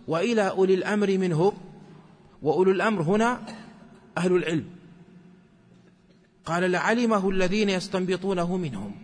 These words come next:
أهل الاستنباط. وعن أبي عمرو الشيباني <coughs> قال: "كنت مع حذيفة بن اليمان في المسجد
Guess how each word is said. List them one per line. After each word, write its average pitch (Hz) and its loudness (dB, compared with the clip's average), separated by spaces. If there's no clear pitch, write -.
أهل 156 0
الاستنباط. 165 -4
وعن 185 -2
أبي 196 0
عمرو 226 0
الشيباني 220 2
<coughs> - -20
قال: 214 0
"كنت 247 2
مع 208 4
حذيفة 208 2
بن 196 0
اليمان 214 2
في 208 0
المسجد 220 0